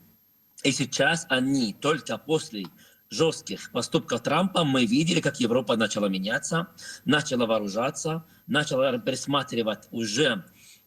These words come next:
э, доктрину войны, э, в других. И это действительно о том, что Трамп мает серьезную информацию о том, что и, и, и Китай готовится до вторжения в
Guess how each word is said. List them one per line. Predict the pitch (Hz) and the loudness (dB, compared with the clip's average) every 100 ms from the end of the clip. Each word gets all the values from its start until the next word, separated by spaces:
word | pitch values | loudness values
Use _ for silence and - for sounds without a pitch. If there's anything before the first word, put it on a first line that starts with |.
| - | -2
э, | 117 | 0
доктрину | 110 131 - 156 160 139 110 | 2 0 -2 0 2 4 2
войны, | 101 123 123 131 120 | 2 2 2 0 0
э, | 107 - 113 110 | -2 0 2 2
в | 101 | 0
других. | 117 107 135 160 - | -4 -2 0 0 -2
И | - | 0
это | 135 160 | 2 2
действительно | 139 117 139 131 139 | 0 -2 -4 -2 -2
о | 123 | -2
том, | 131 123 | -2 -4
что | 123 | -4
Трамп | 117 127 143 - _ - | -2 -2 -4 -12 _ -6
мает | 113 117 117 135 165 - - - _ _ _ - | 0 2 2 0 -2 -10 -20 -20 _ _ _ -12
серьезную | - 139 147 160 - 123 | 0 4 4 4 0 -4
информацию | 113 - 110 120 147 - - | -2 -2 -2 -2 -2 -4 -6
о | - | -6
том, | - 117 | -2 -2
что | 110 - 104 - | -4 -6 -8 0
и, | 151 | 0
и, | 165 - 160 165 | 0 0 2 2
и | |
Китай | - 160 - 151 | 0 -2 0 2
готовится | 147 147 151 139 - | 2 0 0 -2 -4
до | 123 135 | 0 0
вторжения | 135 131 120 131 127 | 0 0 0 0 0
в | 123 | -2